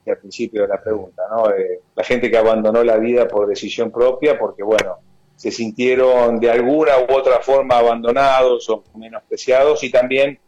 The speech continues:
la parte neurológica y psiquiátrica que en una guerra en muchos casos afecta y mucho, ¿no? Entonces,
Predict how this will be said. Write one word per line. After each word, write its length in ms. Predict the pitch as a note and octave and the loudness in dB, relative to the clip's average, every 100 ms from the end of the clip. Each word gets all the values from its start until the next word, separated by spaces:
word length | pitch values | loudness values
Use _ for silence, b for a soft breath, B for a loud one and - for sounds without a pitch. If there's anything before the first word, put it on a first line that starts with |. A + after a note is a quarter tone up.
| _ _ - | _ _ -4
la 160 | A2 - | -2 2
parte 240 | B2+ A#2+ | 2 2
neurológica 760 | A#2 A2+ A2+ A#2+ B2 A#2+ G#2 A2 | 2 4 4 4 2 0 -2 -4
y 60 | |
psiquiátrica 800 | G#2 G#2+ G#2 G#2+ A2+ A2 A#2+ A2+ | -4 -8 -2 -2 -2 0 0 0
que 260 | G2+ G2 G2 | -4 -4 -4
en 80 | A2 | -4
una 200 | A2+ A2 | 0 2
guerra 520 | A2+ A#2+ B2 A#2 G2+ | 2 2 2 2 0
en 80 | G2+ | -2
muchos 360 | B2+ B2 - | -8 -4 -6
casos 460 | - A2 - A#2+ - | -2 -2 -2 -6 -4
afecta 420 | F#2+ - A2+ - | -6 -6 -12 -10
y 40 | F#2 | -12
mucho, 380 | G2 - - | -14 -18 -20
¿no? 120 | F2 G2 | -16 -12
Entonces, 520 | G2+ G2+ G#2+ - | -10 -4 -4 -4